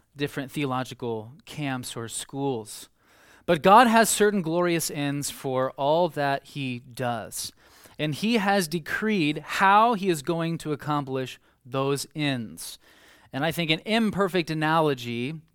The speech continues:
of the decrees and their execution would be, uh, someone that takes the time, for instance, uh, to plan and build the blueprints of a house. Uh, I think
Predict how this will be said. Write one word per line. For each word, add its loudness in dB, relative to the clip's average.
of 8
the 4
decrees 2
and 0
their 0
execution -2
would 0
be, 4
uh, 4
someone 6
that 4
takes 0
the -2
time, 0
for -6
instance, -6
uh, 0
to 0
plan 0
and -2
build 4
the -4
blueprints -4
of 0
a 0
house. -6
Uh, -4
I -20
think -2